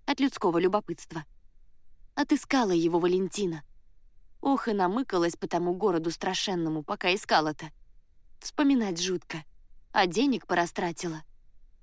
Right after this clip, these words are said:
Да только... Позабыл о ней возлюбленный уж давно. Зазывал, слова говорил по телефону ласковые, да позабыл.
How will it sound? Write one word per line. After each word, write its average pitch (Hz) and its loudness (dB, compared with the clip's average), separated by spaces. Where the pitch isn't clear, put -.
Да 262 2
только... 240 0
Позабыл 254 2
о 175 4
ней 175 2
возлюбленный 170 0
уж 165 -2
давно. 180 2
Зазывал, 240 4
слова 220 2
говорил 202 2
по 170 -2
телефону 190 -2
ласковые, 170 2
да 262 2
позабыл. 156 0